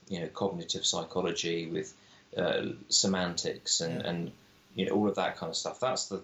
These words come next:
Speaker 1: that's the, gonna be the fun over the next five or six years.
Speaker 2: And this is a rhetorical question, really, but, you know, how important is it to have that purpose in your daily life of doing something rather than just, you know, doing something that's, that's s-, exclusively lucrative,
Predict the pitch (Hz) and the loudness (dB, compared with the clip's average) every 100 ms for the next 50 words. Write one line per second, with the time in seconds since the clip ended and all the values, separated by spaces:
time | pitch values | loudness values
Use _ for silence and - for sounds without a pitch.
0 | - 120 95 - 95 85 - - 101 90 | -2 -2 -2 -4 -4 -6 -10 -10 -8 -6
1 | 87 - - 87 82 78 78 71 - 82 | -8 -12 -6 -4 -4 -8 -10 -6 -6 -4
2 | 82 - - - - - - 175 180 202 | -4 -4 -6 -6 -8 -8 -6 -4 0 0
3 | 208 160 156 147 147 180 165 151 131 175 | 0 0 0 0 -2 0 -2 -2 -4 -4
4 | 170 135 135 127 131 147 139 156 143 151 | -2 -4 -2 -2 -2 -4 -6 -6 -6 -2
5 | 202 196 156 170 165 143 147 160 147 127 | 0 0 -2 -2 -2 -2 -4 0 0 -2
6 | 131 139 147 165 147 135 - 151 147 143 | -4 -6 -6 -4 -4 -4 -6 0 2 2
7 | 131 104 98 131 135 127 131 127 123 127 | 0 -4 -2 -2 -4 -2 0 0 0 0
8 | 120 107 110 147 143 131 127 135 135 156 | 0 -2 -4 0 0 -2 -6 -6 -2 0
9 | 156 156 151 143 147 143 - - - 190 | 2 2 0 -2 -2 -2 -4 -6 -10 -4
10 | 151 147 143 - - - - 151 170 175 | 0 0 0 -4 -16 -16 -14 -4 0 0
11 | 156 165 160 147 - - 156 151 - - | 0 -4 -4 -6 -8 -14 -6 -6 -6 -2
12 | - - - 175 131 - 165 147 147 143 | 0 0 -2 -2 -2 -2 -2 0 0 2
13 | 151 170 180 156 143 120 127 | 2 2 0 0 0 0 -2